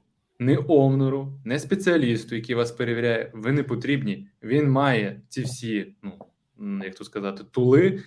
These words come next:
він може їх сам запустити. Ви маєте якось, ну, хоча б описати, типу, от є проблема. Ну, але не с-, не, не, не, не лупаште аудити, бо бувають реально такі люди, які приходять, і там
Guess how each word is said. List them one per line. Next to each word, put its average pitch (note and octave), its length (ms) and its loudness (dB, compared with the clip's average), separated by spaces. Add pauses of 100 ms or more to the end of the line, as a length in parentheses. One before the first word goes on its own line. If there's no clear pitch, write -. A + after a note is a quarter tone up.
(140)
він A#2 120 0
може C#3 220 4
їх C3+ 120 2
сам C3+ 260 2
запустити. B2 840 -4 (220)
Ви B2 80 -2
маєте D3 300 2
якось, C3+ 360 -2 (480)
ну, C3+ 140 0
хоча C3 180 0
б B2 80 0
описати, B2 840 0 (240)
типу, G2+ 300 -10
от C#3 240 -2
є C3+ 80 0
проблема. G#2+ 580 -2
Ну, C#3 160 2
але D3 260 6
не C#3+ 100 0
с-, C#3 200 -6
не, C#3+ 160 2
не, C#3+ 160 2
не, C#3 200 0
не C3+ 160 2
лупаште C3+ 540 2
аудити, B2 480 0
бо G#2+ 160 -10
бувають D#3 420 0
реально C#3+ 320 -2
такі A#2+ 360 -8
люди, C#3 280 -4
які A2 240 -6
приходять, A2+ 480 -2
і G2+ 60 -4
там A2 320 -4